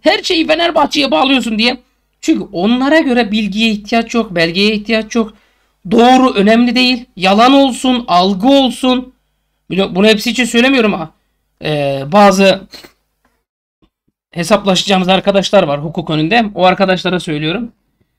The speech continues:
E, şunu da belirteyim arkadaşlar. Israrla bunu söylemekte, e, yükümlüyüm. Ben nasıl söylemlerime dikkat etmek zorundaysam sizler de yazdıklarınıza dikkat etmek zorundasınız. Benim en azından söylediklerim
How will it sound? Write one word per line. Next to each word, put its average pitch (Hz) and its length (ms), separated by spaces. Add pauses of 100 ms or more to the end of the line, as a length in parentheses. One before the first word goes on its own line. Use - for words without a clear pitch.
(120)
E, 156 140
şunu 233 240
da 233 140
belirteyim 214 440
arkadaşlar. 165 580
Israrla 180 580
bunu 156 320
söylemekte, 151 760 (540)
e, 143 100
yükümlüyüm. 190 800 (1300)
Ben 226 220
nasıl 233 260
söylemlerime 190 600
dikkat 180 280
etmek 180 280
zorundaysam 185 600
sizler 180 420
de 208 60
yazdıklarınıza 185 600
dikkat 202 260
etmek 165 280
zorundasınız. 151 600
Benim 202 280
en 190 120
azından 180 260
söylediklerim 165 760